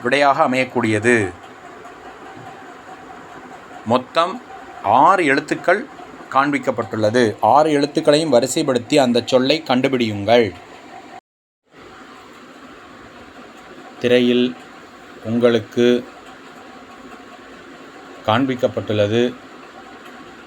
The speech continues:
மொத்தம் ஆறு எழுத்துக்கள். இந்த ஆறு எழுத்துக்களையும் வரிசைப்படுத்தும் பொழுது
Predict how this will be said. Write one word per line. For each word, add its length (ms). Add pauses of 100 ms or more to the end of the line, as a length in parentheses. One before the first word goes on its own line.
(200)
மொத்தம் 440
ஆறு 360
எழுத்துக்கள். 640 (3000)
இந்த 160
ஆறு 260
எழுத்துக்களையும் 680 (120)
வரிசைப்படுத்தும் 760
பொழுது 480